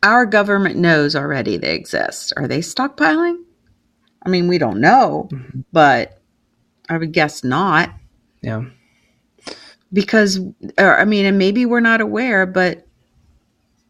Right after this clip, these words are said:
Speaker 1: I mean, and again, this is because we don't know. Um, have, does, you think our government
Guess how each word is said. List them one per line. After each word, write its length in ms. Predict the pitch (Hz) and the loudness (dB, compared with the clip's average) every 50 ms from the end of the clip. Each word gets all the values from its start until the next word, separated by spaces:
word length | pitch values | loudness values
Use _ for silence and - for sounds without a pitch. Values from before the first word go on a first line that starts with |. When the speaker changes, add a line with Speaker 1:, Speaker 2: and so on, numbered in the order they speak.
| _ _ _ _ _ _ _ - _ _ _ _ _ _ _ _ _ _ _ _ _ _ _ _ _ _ - _ _ _ _ _ _ _ _ _ _ _ _ _ _ _ _ - | _ _ _ _ _ _ _ -20 _ _ _ _ _ _ _ _ _ _ _ _ _ _ _ _ _ _ -20 _ _ _ _ _ _ _ _ _ _ _ _ _ _ _ _ -10
Speaker 1:
I 40 | - | -6
mean, 460 | 170 175 170 170 165 165 165 170 - - | -4 -4 -2 -4 -4 -4 -6 -8 -10 -8
and 140 | - 165 165 - - | -6 -6 -6 -4 -4
again, 460 | - 165 160 165 202 180 170 160 160 | -4 -6 -2 0 0 0 2 0 0
this 160 | 160 151 - | -2 -4 -4
is 160 | 160 151 - | -6 -8 -8
because 420 | - - - 160 - - 165 151 - | -10 -10 -12 -10 -6 -6 -6 -4 -2
we 100 | 151 151 | -2 -2
don't 220 | 151 135 - - | -2 -2 -4 -2
know. 640 | 147 165 170 180 160 147 139 139 139 139 147 143 - - - - - - - - - - - - - _ _ _ _ _ _ _ _ _ _ _ _ _ - | 0 2 2 2 2 0 0 0 -2 -4 -4 -6 -10 -20 -20 -20 -20 -20 -20 -20 -20 -20 -20 -20 -20 _ _ _ _ _ _ _ _ _ _ _ _ _ 0
Um, 540 | 147 156 156 156 151 160 156 156 156 160 _ _ _ _ _ _ _ _ - | 0 0 0 0 -2 -2 -4 -6 -8 -10 _ _ _ _ _ _ _ _ -14
have, 640 | - - - - 160 165 170 175 180 175 175 - - _ - - - - - - - - - - | -8 -6 -2 2 4 4 4 2 0 -6 -10 -12 -18 _ -16 -10 -8 -6 -6 -8 -10 -14 -12 -4
does, 300 | - 165 160 165 - - - | 0 0 0 0 -4 -10 -10
you 180 | - 170 185 | -6 -4 -4
think 280 | 175 - 175 165 165 165 | -2 0 0 0 2 2
our 100 | 156 156 | 0 0
government 580 | 156 - 156 160 180 170 170 165 - - - | 0 0 -2 0 0 0 0 0 -2 -4 -8